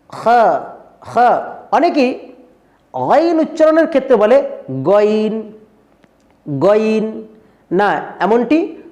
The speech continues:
বলা যাবে না। অইন, অইন, খ, খ। প্রিয় বন্ধুরা, আশা করি আজকের এই বিষয়টি আপনারা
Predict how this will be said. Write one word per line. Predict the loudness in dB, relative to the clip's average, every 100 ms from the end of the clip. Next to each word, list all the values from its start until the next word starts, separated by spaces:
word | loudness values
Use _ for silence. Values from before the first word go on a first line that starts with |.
| -12
বলা | -2 2 4 4
যাবে | 4 2
না। | 0 -6 -12 -20 -12
অইন, | -4 0 2 2 2 0 0 -2 -8 -16 -20 _ _ -8
অইন, | -2 2 2 2 0 0 -2 -4 -12 -20 _ _ _
খ, | -14 -2 2 4 2 -2 -8 -20 -20 _ _ _
খ। | -10 0 2 2 0 -6 -16 -20 _ _ _ _
প্রিয় | 2 2
বন্ধুরা, | 4 2 0 -4 -16 -20 -20 _ -6
আশা | -2 0
করি | 2 2
আজকের | 0 2 2 2 -2 -14 -20 -20 _ -2
এই | 0
বিষয়টি | 2 0 0 2 0
আপনারা | 2 0 0